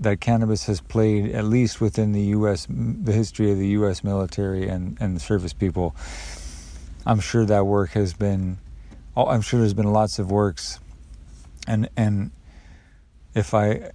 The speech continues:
if, if my dreams come true, then I will be, I will be very well versed in a lot of that, in a lot of that literature,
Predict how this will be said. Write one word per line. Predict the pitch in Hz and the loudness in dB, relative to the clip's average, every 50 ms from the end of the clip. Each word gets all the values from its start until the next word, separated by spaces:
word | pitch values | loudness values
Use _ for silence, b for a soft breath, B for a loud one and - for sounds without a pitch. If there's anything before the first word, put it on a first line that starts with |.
| - - - | -14 -2 0
if, | 127 110 - - | 0 0 0 0
if | - 143 113 101 - | 0 0 0 2 2
my | 120 113 113 123 120 117 113 113 110 101 | 2 4 4 4 4 4 4 4 2 2
dreams | 92 113 127 131 127 113 104 | 2 2 2 2 2 0 0
come | - - 120 117 | 0 2 2 2
true, | 104 - 120 120 120 120 | 2 2 2 4 4 4
then | 104 113 110 104 | 2 2 2 2
I | 107 107 | 2 2
will | 107 107 107 107 | 4 2 2 2
be, | 98 107 110 107 107 104 101 98 92 B B B B B B B B B B B - | 2 4 4 4 4 2 2 0 -2 B B B B B B B B B B B -2
I | - 107 | 2 2
will | 107 104 101 | 4 2 2
be | 95 104 101 | 2 0 0
very | 90 101 107 107 104 | 2 4 4 4 4
well | 101 95 104 101 101 | 4 4 4 2 2
versed | 90 90 101 101 92 - - - | 2 2 0 0 0 -2 -4 -4
in | 98 | -4
a | 95 95 | -2 0
lot | 95 95 95 | 0 0 0
of | 95 92 | 0 0
that, | 92 95 92 87 - - - - - - - | 0 0 0 -2 -4 -6 -10 -14 -20 -6 -4
in | 117 98 | -2 0
a | 98 | 2
lot | 98 98 95 | 2 2 0
of | 95 92 | 0 0
that | 95 95 92 | 0 0 0
literature, | 95 98 95 95 90 82 - - 92 87 | 0 0 -2 -2 -4 -4 -4 -4 -4 -4